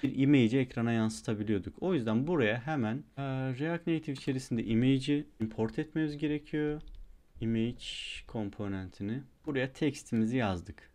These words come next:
Burada isimler, soy isimler hepsi çıktı. Ancak bizim bir de image yazmamız lazım. Bu image kısmını da şu şekilde image olarak yazıyoruz. Bakın nasıl bir hatayla karşılaşacağız göstereyim size. Image yazıyoruz. Kendi clause tag'i var.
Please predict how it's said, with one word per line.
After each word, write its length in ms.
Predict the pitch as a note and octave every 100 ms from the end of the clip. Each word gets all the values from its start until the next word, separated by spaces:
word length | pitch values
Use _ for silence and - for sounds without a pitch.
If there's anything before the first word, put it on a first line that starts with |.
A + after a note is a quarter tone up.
| _
Burada 300 | F3 D3+ A#2+
isimler, 540 | C#3 - C3 A2 A#2+ C3
soy 280 | - C3
isimler 440 | A#2+ - A2 A2 A#2
hepsi 340 | B2+ C3+ -
çıktı. 420 | - - - F#2+ F#2
Ancak 400 | D3+ C3+ A2 -
bizim 400 | E3+ B2 A2+ A2 -
bir 140 | E3 C#3
de 80 |
image 340 | C#3+ C#3 D3+ D3 -
yazmamız 480 | G2+ F#2 F#2+ F2+ F2+
lazım. 380 | F2 E2+ F#2 - _
Bu 100 | G3
image 400 | G3+ F3 C#3 C3+
kısmını 500 | - - - B2+ A2+
da 200 | A2 A#2 D3+
şu 420 | - - - F3
şekilde 560 | - B2 - G2 A2
image 420 | C3+ D3 C3 A#2 G#2+
olarak 340 | G#2 B2+ -
yazıyoruz. 540 | A2 F#2 - - - -
Bakın 180 | A2+
nasıl 240 | C#3+ D#3+ - - -
bir 80 |
hatayla 460 | A#2+ A2+ A#2 A2 A2
karşılaşacağız 760 | A2+ G#2 - G2+ F#2+ F#2 A2+ G#2+
göstereyim 520 | G2+ - G#2+ F#2+ F2+
size. 260 | - F#2+ - - - - -
Image 400 | D3+ D#3+ E3 D#3
yazıyoruz. 420 | C#3 D3 D3 -
Kendi 320 | C3 A#2+ C3
clause 300 | C3 B2+ C#3
tag'i 280 | - C#3 D3
var. 220 | D3 D3